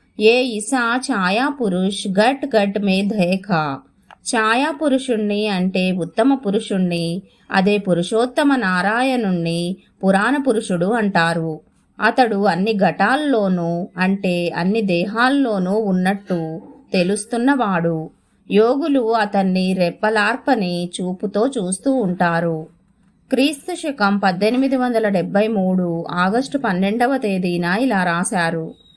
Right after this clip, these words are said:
"ఏక్ ఆది పురుష్ ఖడా దేఖా, ఆది పురుష్ శూన్యమే." అంటే మహాశూన్యంలో ఒక ఆది పురుషుడు నిలిచి ఉండడం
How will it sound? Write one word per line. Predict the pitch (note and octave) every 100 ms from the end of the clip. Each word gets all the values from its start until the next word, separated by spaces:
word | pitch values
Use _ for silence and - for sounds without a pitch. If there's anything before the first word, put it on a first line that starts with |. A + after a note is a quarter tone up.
| _ _ _ -
"ఏక్ | A3 A#3+ C4+
ఆది | F#3 G3 G#3+ C4+ D4+ C#4+
పురుష్ | A3+ G3 B3 -
ఖడా | G#3+ F3+ F#3+ C4
దేఖా, | A#3+ G3+ F#3+ F#3 F3 F3 - _ - -
ఆది | F#3 F#3+ G3+ D#4+
పురుష్ | - F#3+ F#3 G3 G3 - _ -
శూన్యమే." | B3+ C4 C#4 C4+ F#3 F3 E3+ D#3 F3+ _ _ -
అంటే | - A#3+ C4 G#3 G3+
మహాశూన్యంలో | G#3 E3+ F#3+ C4+ C#4+ D#4+ C#4+ C#4+ A3+ G3+ G3
ఒక | G3+ G3+
ఆది | F#3 E3+ F3
పురుషుడు | F#3+ C#4+ C#4 C4+ G3+
నిలిచి | F#3+ F3 F3 F#3+
ఉండడం | F3 F3 E3+ E3+ E3+